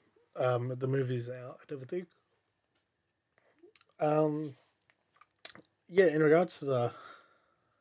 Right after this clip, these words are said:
in regards to everything else, uh, we, we do wanna try to engage as much as we can with you guys. So please, if you do have any questions or queries, please let us know, 'cause, um, we do like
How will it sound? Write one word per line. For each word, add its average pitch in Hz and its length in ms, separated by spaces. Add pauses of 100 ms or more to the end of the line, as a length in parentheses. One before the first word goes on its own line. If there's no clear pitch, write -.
in 139 100
regards 156 280
to 143 100
everything 127 400
else, 113 320 (640)
uh, 120 300
we, 151 540 (420)
we 139 160 (120)
do 180 160
wanna 127 280
try 117 300
to 113 200 (500)
engage 120 440
as 113 140
much 113 240
as - 100
we 120 80
can - 260
with 120 120
you 120 140
guys. 120 260
So 117 220 (400)
please, 131 240
if 123 120
you 127 60
do 151 120
have 170 160
any 127 160 (480)
questions 120 500
or 117 60
queries, 117 600
please 127 300
let 120 160
us 120 220
know, 113 340
'cause, 123 240 (600)
um, 120 500 (1500)
we 147 160
do 156 280
like 120 300